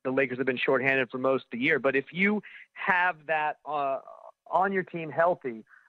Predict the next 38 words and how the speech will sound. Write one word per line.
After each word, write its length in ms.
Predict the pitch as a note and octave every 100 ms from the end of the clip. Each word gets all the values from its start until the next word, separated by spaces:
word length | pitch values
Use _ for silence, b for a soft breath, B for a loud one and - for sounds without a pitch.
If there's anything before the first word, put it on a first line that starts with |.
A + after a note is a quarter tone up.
| -
I 280 | F3 A#3 C#4 -
think 280 | F3+ D#3 D3+ -
they 160 | D#3
can, 300 | D3 E3+ D#3
they 100 | D3
can 180 | D#3 D#3
take 220 | C#3+ E3
that 180 | D#3+ D3 -
series 320 | E3 D3+ C#3+ -
to 100 | C3+
six 180 | - D3+ D3
or 80 | -
seven 280 | D3 C#3 B2+
games. 320 | C3+ C3 B2 B B
I 100 | -
don't 220 | D#3 E3+ F#3
know 300 | E3 F3 G#3+
if 80 | -
they 140 | G#3+
pull 240 | - G#3 G#3
it 60 |
off, 260 | G3 F#3+ G#3+ _ -
uh, 440 | E3 E3 E3 D#3 - -
against 300 | D3+ F3+ -
the 60 |
Nuggets, 340 | F3 F3 F#3+ F3+
and 120 | D#3+
the 60 | D#3
reason 400 | E3 G3+ G3 F3+ C3+
I 180 | E3+
believe 280 | F3 F3+ F3+
that 140 | E3+ E3+
is 100 | D#3
'cause 160 | E3 C#3+ _ B B B
Jamal 300 | F3+ E3+ F3+
Murray 300 | F3+ F3 E3+
is 100 | D3+ A2
back 260 | D3+ E3